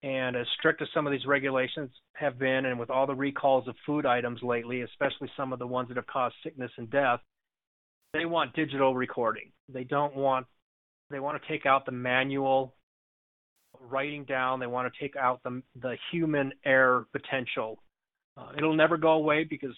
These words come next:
you know, someone could forget to even use a, a wireless probe. But the nice thing about a system like ours is that it'll alert you that you've missed your time. So that, again, it's just like an alarm clock where it will tell you, you do need to do this,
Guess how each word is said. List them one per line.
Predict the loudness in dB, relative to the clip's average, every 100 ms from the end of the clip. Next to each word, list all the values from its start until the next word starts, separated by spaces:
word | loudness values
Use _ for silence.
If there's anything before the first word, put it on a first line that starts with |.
| -18 _
you | -10
know, | -8 -4
someone | -4 -4
could | -8 -6
forget | -4 -4
to | -4
even | -6 -4
use | -4 -4
a, | -4 -6 -6
a | 0
wireless | 2 2 0 -10
probe. | -2 2 4 2
But | -4 -6 _ -20 _ -6
the |
nice | -4 -4
thing | -4
about | 0 4 4 2 -14
a | -18 -16 -12
system | -10 -8 -4
like | 0 0 4
ours | 4 4 2 -6
is | -6
that | 0 0 0 _ _ _ -10
it'll | -6 -4 -2
alert | 4 2 2
you | -4
that | -4
you've | -4 -4
missed | -2 -4 -6
your |
time. | -4 0 2 0 -2 -18 _ _ _ _ -10
So | -4
that, | -2 -2 -4 -20 _ _ _ -20 -10
again, | -6 0 0 -2
it's | -6 -6
just | -2
like | 2 2
an | 4
alarm | 4 6 4 2
clock | 4 4 2
where | -2 0
it | 0 0 _ _ _ _ _ _
will | -10 -10 -4
tell | 0 0
you, | 0 -2 -4 _ _ _ _
you | -6
do | 2 4
need | 4 2
to | 2
do | 2 2
this, | 2